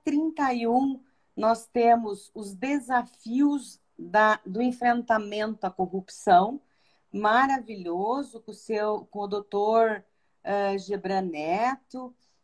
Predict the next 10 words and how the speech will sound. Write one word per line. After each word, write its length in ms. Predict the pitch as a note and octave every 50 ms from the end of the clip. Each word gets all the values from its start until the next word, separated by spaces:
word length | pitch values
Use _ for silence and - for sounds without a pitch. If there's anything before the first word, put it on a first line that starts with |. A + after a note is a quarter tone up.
| _ _
é 200 | - F#3 F#3+ G3
um 140 | G3 G3+ G3+
desembargador 1040 | G3 B3+ C4+ - C4+ B3+ A#3 A3+ A3 G#3+ G#3+ G3 G3+ F#3 F3 - F#3 F#3+ G#3+ A#3 A#3
do 100 | A#3 A3+
Tribunal 640 | - - G#3+ G3 F#3 G3 G3 F#3 F3 F3+ F#3+ G#3+ A#3
Regional 580 | A3+ A3 G3 F#3+ F3+ F#3+ F#3 F#3 F3 E3+ F3+ F#3
Federal 560 | - _ F#3 E3+ F3 F#3 F3 E3 E3 F3+ F#3
da 120 | F3+ F3
Quarta 360 | F3 _ F3 D#3+ D#3 - E3+ E3+
Região. 840 | D#3 E3+ F3 F3 D#3+ D#3+ E3+ E3+ D#3+ E3 F3 F3+ G3 A3+ B3+ C#4